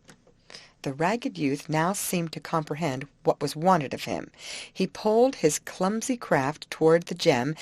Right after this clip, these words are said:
and peered down into the water to see what manner of creature was at the other end of the anchor rope. Then he waved his pole at the girls, as though to reassure them,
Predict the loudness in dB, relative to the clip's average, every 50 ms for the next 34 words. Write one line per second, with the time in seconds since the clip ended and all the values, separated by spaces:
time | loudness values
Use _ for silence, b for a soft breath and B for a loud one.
0 | B B B B -2 -2 -2 -4 -2 0 2 4 4 2 2 0 2 2 2 4
1 | 2 0 -2 _ -2 -2 0 2 4 4 2 2 4 2 2 4 2 0 -2 B
2 | B B B B -6 -6 -4 0 2 4 4 4 4 2 0 -2 -2 -2 -4 -4
3 | -2 0 2 2 2 2 0 0 -2 -2 -4 0 0 0 0 0 -2 0 0 0
4 | 0 -2 -2 -2 -4 -4 -4 -2 -4 -4 -2 -2 -2 0 -2 -2 0 0 0 2
5 | 0 0 0 -2 -2 -2 -2 -2 -4 -8 -6 -4 -4 -4 -4 -6 _ -14 B B
6 | B B B B B B B B B B 2 2 4 4 2 2 -2 -2 -2 -2
7 | 2 2 4 4 4 4 2 0 -4 -4 -4 -4 _ -12 0 2 4 4 4 4
8 | 2 0 -2 -6 -8 -4 -4 -4 -4 -4 -4 -6 -8 -10 B B B B B B
9 | -4 2 2 2 4 4 0 -2 0 0 2 2 2 2 2 2 4 4 4 2
10 | 0 -2 -2 -4